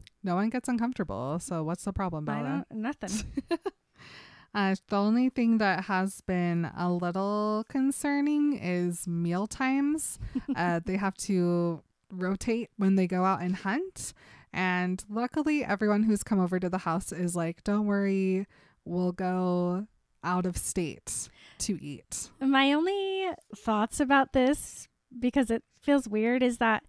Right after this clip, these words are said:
Speaker 2: they only have to be there for, like, a few weeks until the Volturi get there for some reason. Why, why they all can't just go to Italy is beyond me, whatever.
Speaker 1: <laughs>
Speaker 2: But they're, they're, they're at the Cullens for a few weeks at most, and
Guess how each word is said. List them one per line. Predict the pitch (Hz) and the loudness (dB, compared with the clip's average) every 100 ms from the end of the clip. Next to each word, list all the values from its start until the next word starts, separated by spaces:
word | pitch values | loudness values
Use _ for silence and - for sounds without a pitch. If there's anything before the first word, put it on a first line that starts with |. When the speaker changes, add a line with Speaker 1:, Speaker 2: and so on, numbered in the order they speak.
| - | 2
Speaker 2:
they | 339 349 | 6 8
only | 494 440 302 | 6 4 2
have | 262 285 - | 2 -4 -4
to | 294 | -2
be | 262 262 | 2 4
there | 247 233 | 4 0
for, | - 214 | 0 0
like, | 202 196 202 - - _ - | 0 -4 -6 -16 -20 _ 0
a | 254 | 0
few | - 233 | 2 0
weeks | 208 - - - - - _ _ 240 | 0 -6 -12 -14 -14 -16 _ _ 0
until | 233 247 214 | 2 2 2
the | 220 | 2
Volturi | 208 208 233 190 190 | 0 -2 -2 -4 -4
get | - - | -10 -10
there | - 208 - | -8 -8 0
for | 247 | 2
some | - 233 202 | 2 0 0
reason. | 190 190 - | -2 -6 0
Why, | 254 277 - | 4 4 2
why | 262 269 | 4 6
they | 277 269 | 8 6
all | 247 | 6
can't | - 220 | 2 -2
just | 214 202 | -2 0
go | 214 | 0
to | 202 202 | 2 0
Italy | 190 196 190 | -2 -2 -2
is | 208 | -2
beyond | 202 185 190 208 | -2 -4 -4 -6
me, | 202 | -6
whatever. | 190 196 185 214 214 - - | -4 -4 -4 -6 -8 -10 -18
Speaker 1:
<laughs> | - - - | -20 -2 6
Speaker 2:
But | 294 - | 6 8
they're, | 294 285 285 - | 6 6 4 -2
they're, | 262 277 277 | 2 6 6
they're | 269 285 | 6 4
at | 320 | 4
the | 359 | 2
Cullens | - 240 233 233 - | 4 4 4 2 0
for | 240 226 | 0 0
a | |
few | - 240 226 | 2 2 2
weeks | 196 196 - - | 0 -2 -8 -2
at | 233 226 - - | 0 2 -2 -2
most, | 208 220 247 262 190 196 - - - - _ - - - - _ - | 0 2 4 4 2 0 -8 -12 -8 -8 _ -20 -20 -20 -20 _ 2
and | 269 262 240 240 | 6 6 4 2